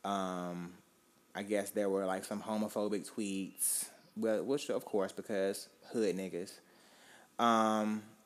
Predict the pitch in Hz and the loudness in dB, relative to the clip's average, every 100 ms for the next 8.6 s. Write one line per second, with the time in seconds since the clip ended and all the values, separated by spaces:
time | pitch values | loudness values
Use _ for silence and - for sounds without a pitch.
0 | _ _ - - 110 120 117 113 113 110 | _ _ -16 -10 0 6 6 6 6 4
1 | 107 113 104 107 117 110 - 113 107 107 | 2 -2 0 6 6 4 2 4 6 4
2 | 92 101 101 107 104 - 104 - 98 98 | 4 2 2 0 -2 -2 -4 -2 -2 0
3 | 95 92 90 92 95 - _ _ - 80 | -2 -2 -4 -6 -12 -20 _ _ -6 -4
4 | 65 58 60 57 53 58 - 73 65 62 | -4 -4 -6 -8 -10 -14 -12 -8 -8 -8
5 | 62 - - 69 50 52 - - 107 113 | -10 -12 -12 -10 -10 -12 -16 -8 -4 -4
6 | 90 76 - 80 - 78 90 - 107 110 | -6 -10 -6 -6 -6 -8 -8 -2 2 4
7 | 104 104 107 107 - 107 101 90 - 107 | 2 0 -2 -4 -2 0 0 -2 -2 2
8 | 101 101 98 95 87 | 4 4 4 4 4